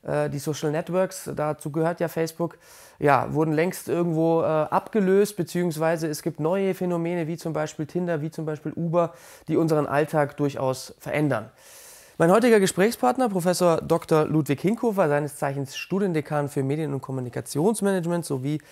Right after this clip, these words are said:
für digitales Management an der Hochschule Fresenius München, hat sich vor kurzem mit diesen ganzen neuen digitalen Innovationen auseinandergesetzt, hat da einen Vortrag gehalten und unter anderem über diesen Vortrag möchte ich heute mit ihm sprechen. Herr Professor Hinkhofer, schön, dass Sie da sind.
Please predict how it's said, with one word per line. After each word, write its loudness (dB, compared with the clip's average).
für -2
digitales -2
Management -2
an -6
der -4
Hochschule -6
Fresenius -8
München, -4
hat 2
sich -2
vor 2
kurzem 0
mit 0
diesen -2
ganzen -2
neuen 0
digitalen -2
Innovationen -2
auseinandergesetzt, -6
hat -2
da 2
einen 0
Vortrag -2
gehalten -6
und -8
unter -2
anderem -2
über -2
diesen -4
Vortrag 2
möchte -4
ich -8
heute 0
mit -6
ihm -8
sprechen. -4
Herr -6
Professor -4
Hinkhofer, -2
schön, -6
dass -8
Sie -4
da 0
sind. -14